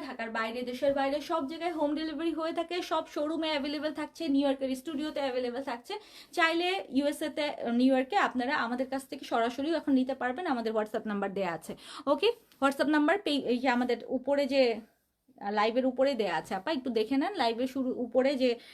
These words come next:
ট্যাগ লাইনটা ও থাম্বনেইলে উপরে দেয়া আছে। ওকে, so আমি আজকে কি দেখাইছি সেটা হচ্ছে দুইটা হচ্ছে লখনৌ ডিজাইনের মধ্যে দেখাইছি, যেটার প্রাইস হচ্ছে উনত্রিশশো আশি টাকা, আর দুইটা দেখিয়েছি হচ্ছে আমি যেটা পরে আছি সেই স্টাইলের মধ্যে।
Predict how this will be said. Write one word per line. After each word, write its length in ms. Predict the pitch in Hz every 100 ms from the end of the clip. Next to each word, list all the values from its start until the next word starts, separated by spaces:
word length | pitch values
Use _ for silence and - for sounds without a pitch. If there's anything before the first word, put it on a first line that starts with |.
| _
ট্যাগ 220 | 254 254
লাইনটা 440 | 269 262 269 311 339
ও 40 |
থাম্বনেইলে 520 | 269 262 254 262 254
উপরে 280 | 220 - 214
দেয়া 240 | 202 175
আছে। 260 | 143 - - - _ _ _ _ _ - - _
ওকে, 300 | 262 262 294 - - - -
so 80 | 311
আমি 280 | 262 302 349
আজকে 200 | 359 370
কি 160 | 370 381
দেখাইছি 500 | 359 370 - 392 427
সেটা 200 | 349 320
হচ্ছে 180 | 311
দুইটা 440 | 262 294 269 302 330
হচ্ছে 580 | 294 269 330 302 302 302 _ _ _ _ _ _ _ _ _ _ _ _ - -
লখনৌ 340 | 269 277 320 320
ডিজাইনের 440 | 339 349 349 349
মধ্যে 220 | 349 359
দেখাইছি, 500 | 330 339 359 349 403
যেটার 280 | 302 285 285
প্রাইস 320 | 285 254 262
হচ্ছে 200 | 277 269
উনত্রিশশো 480 | 277 277 269 302 -
আশি 360 | - 247 - 285
টাকা, 280 | 294 285 370 508 - - -
আর 240 | - 226 233
দুইটা 320 | 240 277 302
দেখিয়েছি 560 | 294 285 311 302 302 311
হচ্ছে 280 | 320 -
আমি 260 | 392 262 262
যেটা 220 | 262 277
পরে 320 | 277 277 285
আছি 260 | 277 277 370
সেই 300 | - 247 240
স্টাইলের 520 | 240 226 202 208 202
মধ্যে। 280 | 196 -